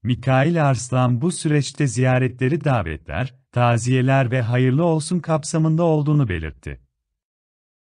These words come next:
Ahi Televizyonu Yönetim Kurulu Başkanı Hasan Eraslan, yirmi altıncı dönem ak Parti Kırşehir Milletvekili Mikail Arslan'a ziyaretlerinden dolayı teşekkür etti.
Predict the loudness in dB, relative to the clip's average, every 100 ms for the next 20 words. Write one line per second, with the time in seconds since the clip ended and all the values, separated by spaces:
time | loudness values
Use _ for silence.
0 | _ _ _ _ -2 2 2 0 0 2
1 | 2 2 0 0 2 2 2 0 -2 -2
2 | 0 0 2 0 -2 -2 -2 0 0 -4
3 | -2 -2 0 0 0 -2 0 0 2 0
4 | -2 -2 -4 -6 -8 -8 -6 0 2 4
5 | 2 -2 -4 -2 0 2 0 -2 -2 -2
6 | 0 2 2 2 4 2 0 -4 -2 0
7 | 0 0 -2 -2 0 0 0 -2 -4 -4
8 | -2 0 0 0 0 2 0 -2 -2 0
9 | 0 0 0 0 2 0 0 -2 -2 -4
10 | -4 -6 -6 -10 -12 -14